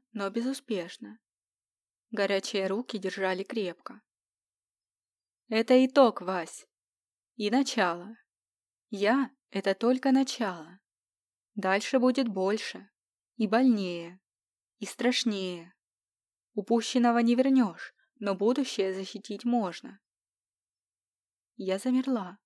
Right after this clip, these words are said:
нечаянно наступив ему на ногу. Этого-то и боюсь. И Сайл тоже говорил, что это только начало. Чтобы поняла. Чтобы разула глаза и больше никого не потеряла?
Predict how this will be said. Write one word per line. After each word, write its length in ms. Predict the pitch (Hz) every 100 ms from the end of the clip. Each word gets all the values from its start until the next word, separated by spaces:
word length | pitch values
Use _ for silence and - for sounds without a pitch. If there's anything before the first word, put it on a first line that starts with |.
| _
нечаянно 560 | 208 208 - 190 180 190
наступив 520 | 196 - 220 - 190
ему 240 | 190 196
на 220 | 226 220 170
ногу. 340 | 165 - 214 _ _ _ _ _ _ _ _ _ _
Этого-то 640 | - 220 - 269 262 262 254
и 160 | 247
боюсь. 640 | 233 254 220 190 214 - _ _ _ _ _ _ _ _ _ -
И 100 | 214
Сайл 460 | - 185 202 226
тоже 280 | 226 220 220
говорил, 560 | 202 202 208 208 202 214
что 220 | - 220
это 240 | 208 202
только 320 | 202 202 - 202
начало. 640 | 220 - 220 196 185 196 _ _ _ _ _ _ _ _
Чтобы 480 | - - 220 202 208
поняла. 720 | 208 220 233 247 226 175 175 _ _ _ _ _ _ _ _ _ _
Чтобы 400 | - - 202 202
разула 420 | 202 196 214 220
глаза 420 | 208 196 190 202
и 140 | 220 202
больше 360 | 202 220 -
никого 360 | 202 196 190 196
не 120 | 202
потеряла? 680 | 196 - 185 180 226 285 240